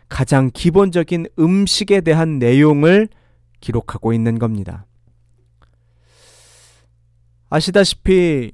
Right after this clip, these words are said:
우리가 어떤 음식을 먹느냐에 따라서 그 사람의 체질과 건강이 좌지우지됩니다.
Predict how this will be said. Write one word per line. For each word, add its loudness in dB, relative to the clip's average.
우리가 2
어떤 2
음식을 -2
먹느냐에 0
따라서 -2
그 0
사람의 0
체질과 2
건강이 -2
좌지우지됩니다. -4